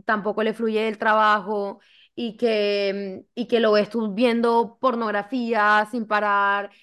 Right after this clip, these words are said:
y lo ves tú sin un sentido de propósito y lo ves frustrado y lo ves que trabaja como una mula por un cheque, pero al final está vacío, se siente vacío y no encuentra qué es lo que le puede llenar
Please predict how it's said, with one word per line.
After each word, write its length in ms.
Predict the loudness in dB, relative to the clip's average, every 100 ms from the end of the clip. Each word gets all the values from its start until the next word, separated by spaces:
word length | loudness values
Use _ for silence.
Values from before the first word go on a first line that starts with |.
| _ -10
y 120 | -6
lo 100 | -4
ves 140 | -6
tú 120 | -6
sin 160 | -4 -2
un 140 | -4
sentido 340 | -4 -6 -4 -4
de 100 | -4
propósito 640 | -4 -4 -4 -4 -4 -6
y 40 |
lo 80 | 0
ves 160 | 0 0
frustrado 520 | -6 -6 0 2 2
y 60 | 0
lo 100 | -2
ves 120 | -2
que 100 | -4
trabaja 360 | -2 0 -2
como 200 | -4 -8
una 140 | -6 -4
mula 340 | -4 -2 -2
por 140 | -2 -4
un 160 | -6 -6
cheque, 580 | -6 -6 -6 -8 -10 _ _ _ _
pero 160 | 0
al 80 | 0
final 280 | 0 -2 0
está 320 | -2 -2 2
vacío, 520 | 2 0 -4 -6 -6 -6
se 180 | -12
siente 400 | -12 -8 -8 -4
vacío 720 | -2 -2 -4 -4 -2 -2 -4 _ _ _ _ _ _ _ _ _ _ _
y 140 | 0
no 320 | 2 4 2
encuentra 540 | 0 0 0 0 -2 -2
qué 140 | -2
es 60 | -2
lo 120 | -4
que 100 | -4
le 120 | -8
puede 260 | -6 -8 -6
llenar 440 | -4 -2 -2 -6